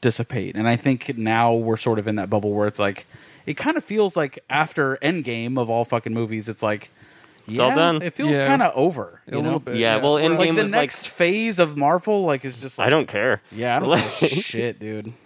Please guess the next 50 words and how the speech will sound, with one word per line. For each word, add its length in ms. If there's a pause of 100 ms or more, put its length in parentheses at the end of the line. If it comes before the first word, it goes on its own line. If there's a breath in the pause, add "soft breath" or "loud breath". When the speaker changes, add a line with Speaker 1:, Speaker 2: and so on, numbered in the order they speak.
(180)
Speaker 3:
Well, 80
not 240
yet, 340
but 240
we'll 120
see. 260 (120)
Speaker 2:
Yeah. 280 (180)
Speaker 3:
But 120
yeah, 120
I 80
get 100
what 120
you're 60
saying, 280
where 100
it's 120
like 260
that, 240
that 320
loop 280
kinda 200
got 200
closed 320
with 100
Endgame 420
and 20
Speaker 1:
If 80
it 40
Speaker 3:
Justice 320
League 140
Snyder 320
Cut. 280
We're 140
kinda 220
just 200
like, 140
all 80
Speaker 1:
if 60
Speaker 3:
right, 100
Speaker 1:
it 40
becomes 260
Speaker 3:
now 80
what? 100
Speaker 1:
oversaturated, 760
then 140
it's 160
just, 360
you 100
know, 220 (340)
Speaker 3:
Yeah. 280